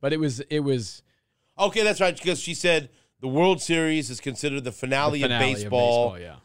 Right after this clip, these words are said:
Speaker 2: And a, a, and a, and a baseball player named Womsgans had an unassisted triple play in the World Series, which was f-, the finale. And so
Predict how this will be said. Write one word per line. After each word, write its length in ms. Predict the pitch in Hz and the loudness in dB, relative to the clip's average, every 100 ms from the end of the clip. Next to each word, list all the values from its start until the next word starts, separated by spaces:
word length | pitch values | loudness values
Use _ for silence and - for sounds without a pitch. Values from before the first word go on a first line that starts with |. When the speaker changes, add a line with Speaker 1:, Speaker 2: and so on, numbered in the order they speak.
| _ _ _ - | _ _ _ -4
Speaker 2:
And 380 | 123 120 120 113 | 0 2 0 -2
a, 140 | 107 | -6
a, 240 | 113 120 110 | -6 -6 -4
and 140 | 117 | -6
a, 160 | 110 104 | -6 -6
and 80 | 110 | -10
a 60 | |
baseball 540 | 95 127 151 - 160 147 | -6 -4 -4 0 0 0
player 340 | - 147 143 | 0 2 2
named 280 | 131 123 117 | 2 0 0
Womsgans 1000 | 127 139 135 - 117 110 107 107 101 - _ _ _ | 2 2 0 -2 0 0 -2 -4 -10 -16 _ _ _
had 180 | 135 127 | -2 -2
an 120 | 117 | -2
unassisted 640 | 123 160 156 - 156 - 120 | -2 0 0 -2 -6 -6 -4
triple 340 | - 147 147 | 0 0 -2
play 600 | 123 135 120 110 107 110 _ _ _ _ | -4 0 2 2 0 -4 _ _ _ _
in 120 | 147 | -2
the 80 | 151 | 0
World 340 | 135 139 135 | 2 2 0
Series, 500 | 104 131 123 120 107 | -2 -4 -2 -2 -6
which 160 | 113 110 | -10 -12
was 200 | 107 - | -14 -14
f-, 100 | 117 107 | -16 -10
the 120 | 120 | -8
finale. 560 | 123 120 131 127 117 113 | -4 0 2 0 -2 -6
And 100 | - | -4
so 320 | 127 123 | 0 0